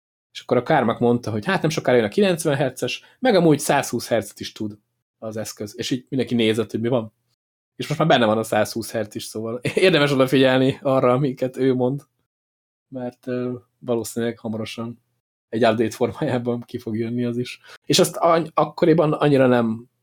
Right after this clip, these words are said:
mondták el a nagy, izén, keynote-on, hogy majd ilyeneket fog tudni. Aztán mégis tudott ilyet a, a cucc.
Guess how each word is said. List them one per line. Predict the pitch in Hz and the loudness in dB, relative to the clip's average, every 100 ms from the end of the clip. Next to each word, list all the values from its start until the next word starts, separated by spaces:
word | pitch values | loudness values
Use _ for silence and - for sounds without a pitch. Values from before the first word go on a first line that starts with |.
| _ | _
mondták | _ 131 117 117 113 - | _ -8 -6 -4 -6 -6
el | 120 | -6
a | |
nagy, | 113 113 - _ _ | -6 -8 -10 _ _
izén, | 127 117 117 123 - _ _ _ _ | -18 -14 -12 -14 -18 _ _ _ _
keynote-on, | - 110 117 107 117 113 | -4 -2 -2 -4 -6 -4
hogy | 120 110 | -6 -6
majd | 117 113 | -4 -2
ilyeneket | 117 113 127 - | -2 -2 -6 -8
fog | - | -10
tudni. | - 123 131 127 _ _ _ | -6 -4 -4 -6 _ _ _
Aztán | - - 123 | -18 -12 -8
mégis | 123 120 120 | -6 -8 -10
tudott | - 120 120 120 | -10 -10 -10 -8
ilyet | 120 - | -8 -8
a, | 123 _ | -14 _
a | 117 | -12
cucc. | - 123 | -8 -8